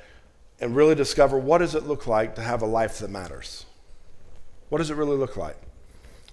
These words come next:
What does it really look like for the day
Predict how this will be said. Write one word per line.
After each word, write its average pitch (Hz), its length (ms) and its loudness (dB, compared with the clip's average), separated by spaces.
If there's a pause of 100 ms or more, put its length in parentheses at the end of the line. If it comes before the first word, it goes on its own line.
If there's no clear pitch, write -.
(120)
What 151 140 4
does 175 120 -2
it 170 80 -4
really 170 220 2
look 156 200 2
like 123 280 0 (880)
for 123 500 6
the 117 160 -4
day 135 560 6